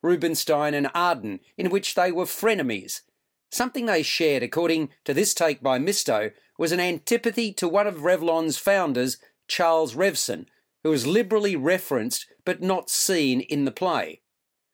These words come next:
The third character in the show is Rubinstein's right-hand man,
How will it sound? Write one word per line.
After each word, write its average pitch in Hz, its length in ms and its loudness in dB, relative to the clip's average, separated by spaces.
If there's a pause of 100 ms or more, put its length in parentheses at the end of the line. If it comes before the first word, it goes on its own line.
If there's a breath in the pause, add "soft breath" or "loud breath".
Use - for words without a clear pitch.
The 160 100 -4
third 262 260 0
character 156 440 0
in 131 80 2
the 127 80 0
show 147 360 2 (220 soft breath)
is 165 160 -2
Rubinstein's 185 800 0
right-hand 165 560 0
man, 117 380 -2